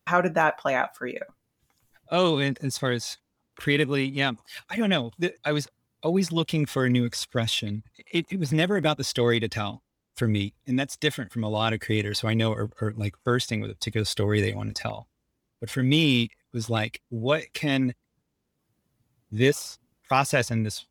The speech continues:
Speaker 2: product and the end, and the end result, what can it show me about myself?" And I always was very gratified by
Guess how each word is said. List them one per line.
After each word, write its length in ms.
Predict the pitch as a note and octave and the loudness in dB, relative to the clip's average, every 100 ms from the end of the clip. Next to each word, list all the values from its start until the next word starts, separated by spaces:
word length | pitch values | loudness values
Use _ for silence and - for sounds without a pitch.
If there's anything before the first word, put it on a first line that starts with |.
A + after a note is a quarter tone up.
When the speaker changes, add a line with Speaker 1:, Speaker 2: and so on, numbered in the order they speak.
| _ | _
Speaker 2:
product 440 | - F3+ D3+ A2+ | -2 2 2 0
and 120 | A#2 | -2
the 100 | A2 | -2
end, 140 | B2 C3+ _ - | -2 -4 _ -2
and 120 | A#2 | 2
the 80 | A#2+ | 4
end 160 | C#3+ B2+ | 2 -2
result, 420 | A2+ D3 B2 - _ _ _ | 0 2 0 -4 _ _ _
what 120 | - C3+ | -8 -2
can 120 | C3+ | 0
it 100 | A2 | 0
show 300 | - B2 A#2 | -2 0 2
me 120 | A#2 | 2
about 220 | G#2+ G#2 | 2 -2
myself?" 720 | G2+ F#2 - G2+ G2+ G#2 - - _ _ _ - | -4 -8 -8 -6 -6 -10 -16 -20 _ _ _ -8
And 100 | A2+ | -2
I 120 | A2 | -2
always 440 | A2 B2 C#3 C3+ A2+ | 0 0 2 2 0
was 140 | G#2+ | -2
very 240 | A2 G#2+ | 0 -2
gratified 640 | G#2 G#2+ A2 - G2 G2 F#2 - - | 0 0 0 -2 -2 -2 -6 -14 -6
by 480 | G2+ G2+ G2 G2 | -4 -2 -2 -4